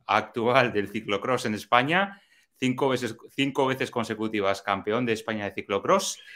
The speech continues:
y con actuaciones muy, muy destacadas a nivel internacional, en Mundial, en Copa del Mundo, etcétera, etcétera, etcétera. En fin, qué decir, Felipe, encantados, encantadísimos de estar contigo.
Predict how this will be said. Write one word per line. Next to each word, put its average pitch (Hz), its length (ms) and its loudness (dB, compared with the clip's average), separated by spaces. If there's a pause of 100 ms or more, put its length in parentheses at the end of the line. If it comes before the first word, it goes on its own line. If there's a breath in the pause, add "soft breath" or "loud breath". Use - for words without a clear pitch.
(320 soft breath)
y 104 600 2
con 101 160 0
actuaciones 104 540 -2
muy, 120 180 0
muy 120 140 0
destacadas 113 440 2
a 110 60 -2
nivel 110 180 0
internacional, 110 840 0
en 113 80 0
Mundial, 110 640 2
en 113 80 -4
Copa 113 280 2
del 98 140 -2
Mundo, 147 320 -2
etcétera, 113 320 -2
etcétera, 120 360 -4
etcétera. 139 260 -2
En 117 100 -2
fin, 101 260 -4 (420)
qué 123 100 4
decir, 123 260 6
Felipe, 107 600 0
encantados, 104 880 0
encantadísimos 110 680 -2
de 110 40 -2
estar 104 240 -2
contigo. 85 500 -10